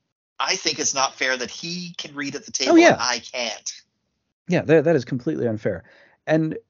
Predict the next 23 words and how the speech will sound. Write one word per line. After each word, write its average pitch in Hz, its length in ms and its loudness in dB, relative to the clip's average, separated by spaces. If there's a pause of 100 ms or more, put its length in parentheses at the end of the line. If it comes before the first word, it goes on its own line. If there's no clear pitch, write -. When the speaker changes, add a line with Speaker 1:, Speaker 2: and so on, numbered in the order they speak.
(140)
Speaker 1:
Yeah. 120 120 -10
Speaker 2:
Charlie's 180 420 2
like, 139 180 6
"Look, 139 320 -2 (100)
just 196 220 -8
throw 175 220 2
the 147 100 4
paper 123 320 0
away. 104 400 0 (480)
We 147 140 2
don't 151 180 2
need 131 200 0
to 123 60 -8
play 123 220 0
any 104 300 -4
games 98 440 -2
with 85 160 -10
it - 140 -12
tonight." - 480 -14 (640)
Ice 110 260 -2
cold. 82 540 -8 (460)
Speaker 1:
Yeah. - 160 2
Speaker 2:
Uh, 110 300 4